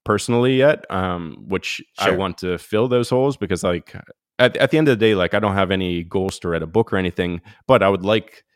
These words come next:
Speaker 1: the Mad Fientist on the internet to be the complete picture if I can get it there. And I think there's some missing pieces. So I'm gonna fill in those missing pieces. Um, I'd also like to maybe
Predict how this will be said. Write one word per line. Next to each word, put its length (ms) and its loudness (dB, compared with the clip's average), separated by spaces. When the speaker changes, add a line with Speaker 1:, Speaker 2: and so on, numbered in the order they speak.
Speaker 1:
the 80 -6
Mad 200 0
Fientist 560 -2
on 220 2
the 300 -4
internet 420 0
to 100 -4
be 320 -2
the 120 -8
complete 460 -6
picture 420 -4
if 120 -6
I 100 -2
can 220 -6
get 200 -2
it 180 -2
there. 420 -4
And 100 -6
I 60 -2
think 220 -4
there's 160 -4
some 120 -6
missing 240 -6
pieces. 380 -6
So 140 -4
I'm 60 -2
gonna 120 -2
fill 480 0
in 100 -2
those 200 -2
missing 280 -6
pieces. 600 -2
Um, 300 -4
I'd 140 -2
also 260 -2
like 240 -4
to 260 -2
maybe 480 -6